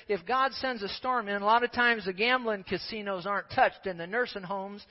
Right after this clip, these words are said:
and the orphanages are flooded out? I think God's a better shot than that, don't you? How many of you think that He is?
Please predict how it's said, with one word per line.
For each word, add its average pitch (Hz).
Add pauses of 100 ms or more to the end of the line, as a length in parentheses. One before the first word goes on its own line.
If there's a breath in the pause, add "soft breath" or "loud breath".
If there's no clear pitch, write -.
(400 soft breath)
and 208
the 196
orphanages 185
are 185 (100)
flooded 185
out? 165
I 277
think 233
God's 226
a 180
better 185 (100)
shot 208
than 143
that, 131
don't 170
you? 202 (720 soft breath)
How 240
many 233
of 220
you 202
think 220
that 196
He 170
is? 107